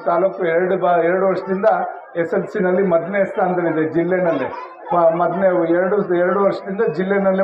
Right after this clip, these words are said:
ಮೊದಲನೇ ಸ್ಥಾನದಲ್ಲಿರ್ತಕ್ಕಂಥದ್ದು ಚಿಕ್ಕನಾಯಕನಹಳ್ಳಿ ತಾಲೂಕು. ಆದ್ರಿಂದ ಇವತ್ತು ನಾವೆಲ್ಲರೂ ಕೂಡ ಸರ್ಕಾರಿ ಶಾಲೆಗಳಿಗೆ ಹೆಚ್ಚಿನ ಒಂದು ಒತ್ತನ್ನು ಕೊಟ್ಟು ಎಲ್ಲ ಶಿಕ್ಷಕರು ಕೂಡ ಉತ್ತಮವಾಗಿದ್ದಾರೆ ಅಂತಕ್ಕಂಥದ್ದು ಕೂಡ ಇವತ್ತು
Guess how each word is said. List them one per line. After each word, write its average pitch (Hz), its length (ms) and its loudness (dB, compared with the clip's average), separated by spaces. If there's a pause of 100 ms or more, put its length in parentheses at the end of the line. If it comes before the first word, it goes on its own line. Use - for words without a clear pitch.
ಮೊದಲನೇ 175 320 0
ಸ್ಥಾನದಲ್ಲಿರ್ತಕ್ಕಂಥದ್ದು 175 1000 0 (500)
ಚಿಕ್ಕನಾಯಕನಹಳ್ಳಿ 175 580 0 (120)
ತಾಲೂಕು. 165 360 0 (500)
ಆದ್ರಿಂದ 196 360 0 (200)
ಇವತ್ತು 170 300 -2 (120)
ನಾವೆಲ್ಲರೂ 185 380 0 (100)
ಕೂಡ 165 120 0 (300)
ಸರ್ಕಾರಿ 175 480 0
ಶಾಲೆಗಳಿಗೆ 165 540 0
ಹೆಚ್ಚಿನ 185 280 -2 (540)
ಒಂದು 156 220 -4
ಒತ್ತನ್ನು 180 420 0
ಕೊಟ್ಟು 175 200 -2 (120)
ಎಲ್ಲ 175 120 4 (200)
ಶಿಕ್ಷಕರು 170 420 -6
ಕೂಡ 165 100 0 (140)
ಉತ್ತಮವಾಗಿದ್ದಾರೆ 165 680 0
ಅಂತಕ್ಕಂಥದ್ದು 160 540 -4
ಕೂಡ 175 100 0 (100)
ಇವತ್ತು 170 300 2